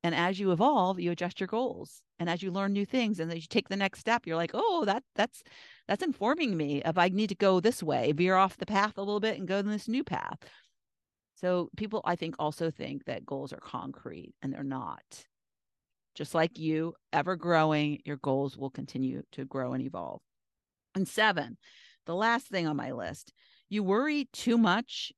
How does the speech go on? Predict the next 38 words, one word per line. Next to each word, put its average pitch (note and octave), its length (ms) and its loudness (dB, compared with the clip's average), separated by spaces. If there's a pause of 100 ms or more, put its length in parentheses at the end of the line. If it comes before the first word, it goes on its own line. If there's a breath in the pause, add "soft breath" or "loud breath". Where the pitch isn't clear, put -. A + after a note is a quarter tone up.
(140)
about D3+ 280 2
what D3+ 240 2
others D3+ 360 2
think. - 520 -8 (160)
This E3 280 0
is D#3+ 160 -6
the D3 140 -6
judgy B2+ 460 -8
part. - 520 -12 (460)
This D3 220 -12
is - 100 -18
what C#3+ 160 -6
I D3+ 120 2
struggle B2+ 520 -6
with - 220 -12 (240)
myself. - 500 -6 (1160 soft breath)
Knowing G3 520 2
yourself F3+ 640 0
means E3+ 280 -2
you F3 60 -2
have D#3 100 -2
a C#3+ 40 -4
clear E3+ 460 -4
sense C#3+ 540 -4
of C3+ 120 -6
who - 140 -8
you G3+ 280 -2
are, D3 360 -4 (960 loud breath)
and E3+ 120 0
you're F3 100 2
not G3 240 2
trying G3 260 0
to E3+ 60 -2
fit - 360 0
into D#3 300 -2
somebody D#3+ 420 -2
else's C#3+ 340 -4
standard, F#3 880 -4